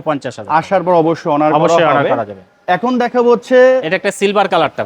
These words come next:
Speaker 2: এগারোর মডেল।
Speaker 1: হ্যাঁ, এগারোর মডেল, সিলভার কালার।
Speaker 2: রেজিস্ট্রেশন এর কত?
Speaker 1: এটা রেজিস্ট্রেশনটা হলো আপনার, আহ, পনেরোতে।
Speaker 2: এটা তো আপনারা প্রজেকশন হেডলাইট পাচ্ছেন,
Speaker 1: হ্যাঁ,
Speaker 2: ভিতরে হচ্ছে
Speaker 1: প্রজেকশন
Speaker 2: বেজ
Speaker 1: হেডলাইট, অ্যালো
Speaker 2: ইন্টেরিয়র।
Speaker 1: রিং এবং ডিভিডি, ব্যাক ক্যামেরা, পুশ কন্ট্রোলার যা আছে
Speaker 2: সব
Speaker 1: সবই,
Speaker 2: আছে।
Speaker 1: সবই আছে।
Speaker 2: আচ্ছা, তো স্টিয়ারিং কন্ট্রোল পাচ্ছেন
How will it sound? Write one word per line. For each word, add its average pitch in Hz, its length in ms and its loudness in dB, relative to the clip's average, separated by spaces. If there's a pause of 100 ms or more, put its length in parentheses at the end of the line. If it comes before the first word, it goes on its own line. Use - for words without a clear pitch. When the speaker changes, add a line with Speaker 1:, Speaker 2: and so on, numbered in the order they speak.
(120)
Speaker 2:
এগারোর 240 440 4
মডেল। 120 260 -4 (180)
Speaker 1:
হ্যাঁ, 131 260 -4 (100)
এগারোর 175 280 -2
মডেল, 175 260 2
সিলভার 156 380 0
কালার। 160 120 0
Speaker 2:
রেজিস্ট্রেশন 233 380 0
এর 233 120 -4
কত? 214 180 -2 (480)
Speaker 1:
এটা 156 140 -2
রেজিস্ট্রেশনটা 180 600 -2
হলো 185 160 2
আপনার, 175 560 0
আহ, 123 120 -6 (100)
পনেরোতে। 202 420 -2 (320)
Speaker 2:
এটা 185 200 2
তো 254 140 2
আপনারা 240 280 2
প্রজেকশন 220 500 -2
হেডলাইট 220 360 -2
পাচ্ছেন, 220 380 0
Speaker 1:
হ্যাঁ, 196 380 -6
Speaker 2:
ভিতরে 170 180 2
হচ্ছে 180 140 0
Speaker 1:
প্রজেকশন 202 220 2
Speaker 2:
বেজ 190 100 2
Speaker 1:
হেডলাইট, 190 300 2
অ্যালো 180 220 2
Speaker 2:
ইন্টেরিয়র। 202 280 0
Speaker 1:
রিং 220 160 -10 (220)
এবং 147 300 -4
ডিভিডি, 196 400 0
ব্যাক 175 240 0
ক্যামেরা, 185 320 0
পুশ 190 240 -4
কন্ট্রোলার 185 420 -4
যা 170 140 2
আছে 190 340 -2
Speaker 2:
সব 151 220 0
Speaker 1:
সবই, 143 80 2
Speaker 2:
আছে। - 200 -4 (240)
Speaker 1:
সবই 185 240 -4
আছে। 113 160 -6
Speaker 2:
আচ্ছা, 117 240 -6
তো 175 180 -4
স্টিয়ারিং 202 400 0
কন্ট্রোল 202 340 0
পাচ্ছেন 190 480 -2